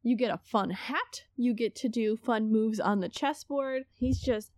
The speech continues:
out here for a good time. So, of those five members, it includes his brother Terry and his mentally disabled girlfriend. He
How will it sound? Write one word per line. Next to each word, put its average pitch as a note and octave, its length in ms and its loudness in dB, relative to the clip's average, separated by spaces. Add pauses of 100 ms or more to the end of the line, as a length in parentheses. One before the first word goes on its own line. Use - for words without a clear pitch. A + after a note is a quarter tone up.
out G3+ 220 0
here G#3 220 0
for G3 180 0
a F3+ 60 0
good D#3 280 -4
time. D#3+ 500 -4
So, F#3+ 680 2
of C#4+ 200 2
those D4+ 280 2 (420)
five B3 400 -2 (120)
members, G#3 760 0
it A#3 100 2
includes A#3 360 2
his A3 100 4
brother G#3 260 0
Terry F#3+ 520 -4 (120)
and A3+ 280 0
his A3 180 0
mentally G#3 640 0 (140)
disabled F#3+ 640 -2
girlfriend. A#3+ 640 0
He B3 540 -2